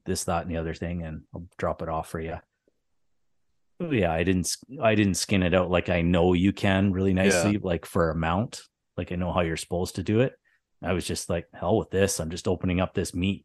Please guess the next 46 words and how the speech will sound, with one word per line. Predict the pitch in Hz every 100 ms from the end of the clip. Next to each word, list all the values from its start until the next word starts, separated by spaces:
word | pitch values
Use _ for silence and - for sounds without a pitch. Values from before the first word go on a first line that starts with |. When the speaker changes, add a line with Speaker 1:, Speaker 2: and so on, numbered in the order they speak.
| _
Speaker 1:
you | 101
know, | 95 101
like, | 87 - - - _ 101
Speaker 2:
Mm-hmm. | 85
Speaker 1:
holding | 104 107 98
everything | 98 90 90 87
open | 98 98 98 90
so | - 90
that | 82
it | 76
cools | - 104 87
off | 87 90 -
on | 95
the | 85
way. | 82 95 123 - _ _
Speaker 2:
Was | 113 104
it | 90
hot | 95 113 - - _ -
at | 104
that | 104 107
time | - 117
still? | 120 143 139
What | 127
time | 139 143
of | 123
night | 107
Speaker 1:
It | 151
Speaker 2:
was | 202
Speaker 1:
had | 98
Speaker 2:
this? | -
It | 117
was | 151 123
later, | 123 127 104 - _ -
I |
remember. | 92 92
Speaker 1:
I | 113 123
shot | 131 - 123 113 98
this | 104 - 104
one | 104 104
at, | 92 95 90 - - - _ _ _ _ -
I'd | 95 -
say, | 92
closer | - 92 - 95
to | 90
nine | 85 90 87
o'clock. | - 85 127 -